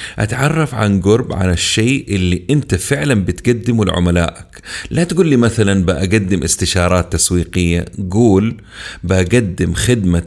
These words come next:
إنقاذ مشاريع متعثرة من خلال تسويقية، خطة تسويقية مدروسة. كده أنت حددت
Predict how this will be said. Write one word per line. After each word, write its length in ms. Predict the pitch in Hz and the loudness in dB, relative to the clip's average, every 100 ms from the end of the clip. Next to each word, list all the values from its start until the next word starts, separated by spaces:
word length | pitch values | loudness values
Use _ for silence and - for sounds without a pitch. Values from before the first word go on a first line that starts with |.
| - | -2
إنقاذ 640 | 98 - 110 98 90 78 | -2 -2 0 2 0 -2
مشاريع 680 | 87 87 98 95 107 104 78 | -2 0 2 2 4 2 2
متعثرة 880 | 90 87 82 127 131 - 131 147 - - - | 0 -2 0 -2 -2 0 2 0 -4 -14 -6
من 160 | 107 107 | -2 0
خلال 480 | - 113 117 98 87 | 0 0 2 2 0
تسويقية، 920 | 98 - 110 104 120 135 143 151 156 - - | -2 0 0 -2 -2 0 0 0 -4 -10 -10
خطة 240 | - 127 101 | -4 -2 -2
تسويقية 640 | 101 - 117 127 156 156 - - - | -2 0 0 0 0 -2 -6 -20 -4
مدروسة. 760 | 104 110 101 110 85 85 - - - - | 0 2 4 2 2 -2 -8 -20 -20 -2
كده 260 | 147 120 | 0 2
أنت 160 | 127 110 | 0 -2
حددت 720 | - 107 90 117 120 - | -2 -2 -2 0 -2 -6